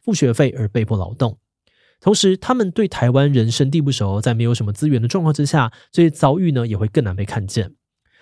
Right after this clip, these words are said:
所以在这整个过程当中，我们觉得比较欣慰的是，有记者深入追查这些案件并报道出来，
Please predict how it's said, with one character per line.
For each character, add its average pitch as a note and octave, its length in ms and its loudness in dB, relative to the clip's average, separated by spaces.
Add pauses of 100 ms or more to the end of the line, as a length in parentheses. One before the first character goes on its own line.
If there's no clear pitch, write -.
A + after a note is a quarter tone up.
所 D#3 140 4
以 C3 40 8
在 C#3+ 100 6
这 D#3 100 4
整 A#2 160 -2
个 G#2+ 60 -2
过 F#3+ 180 2
程 D#3 80 2
当 D3 160 0
中， D3+ 280 0
我 C#3 100 0
们 C3 80 4
觉 C3+ 100 4
得 F3+ 80 4
比 F3 80 -8
较 C#3 120 2
欣 F#3 200 -2
慰 G3+ 120 2
的 C3+ 80 2
是， D3 260 2 (220)
有 C3+ 100 2
记 B3+ 160 2
者 C#3 160 2
深 E3+ 220 0
入 F#3 160 0
追 E3 200 2
查 A2 300 -2
这 C3 100 -2
些 A#2+ 120 0
案 C3 200 0
件 A2+ 240 0
并 A2+ 200 -2
报 A#2+ 160 0
道 F#2+ 120 -6
出 A2 200 -2
来， F#2+ 260 -2